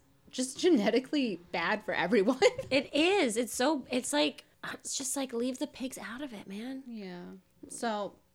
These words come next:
Speaker 1: we can ignore doing the Yule Boar. Does everyone agree? Does everyone agree we're just not gonna kill a pig this year?
Speaker 2: Yeah, can we just, like, all get together? Let's sign a,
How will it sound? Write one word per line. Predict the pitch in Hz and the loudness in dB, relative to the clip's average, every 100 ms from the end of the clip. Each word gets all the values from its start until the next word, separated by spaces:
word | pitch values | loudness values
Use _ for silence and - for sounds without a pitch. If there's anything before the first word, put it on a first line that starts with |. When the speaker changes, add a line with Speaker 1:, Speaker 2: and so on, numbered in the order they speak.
| - | -10
Speaker 1:
we | 240 269 | -8 -6
can | 330 | -4
ignore | 339 226 233 | -4 -4 -6
doing | 262 208 170 | -8 -8 -8
the | 160 | -10
Yule | 160 156 156 - | -12 -14 -18 -20
Boar. | - 196 185 _ _ | -20 -20 -20 _ _
Does | 233 330 | -6 -4
everyone | 359 427 427 | -2 -4 -6
agree? | - 381 415 - - | -4 -4 -4 -10 -10
Does | 349 | -4
everyone | 330 440 403 403 | 0 0 0 -2
agree | 381 359 | 0 0
we're | 311 | 0
just | 311 - | 0 0
not | 285 277 | -2 -2
gonna | 269 | -4
kill | 262 247 233 | -2 -2 -2
a | |
pig | 233 226 | -2 -4
this | 240 - | -6 -8
year? | 254 254 _ 233 | -10 -12 _ -6
Speaker 2:
Yeah, | 262 247 | -4 -4
can | - 294 | -2 0
we | |
just, | 330 339 | 0 0
like, | 294 254 | 0 2
all | 214 | 0
get | 220 - | 0 -4
together? | 226 202 202 208 214 | -4 -2 0 0 -2
Let's | 214 - | -6 -2
sign | 233 233 | -2 2
a, | 214 | 0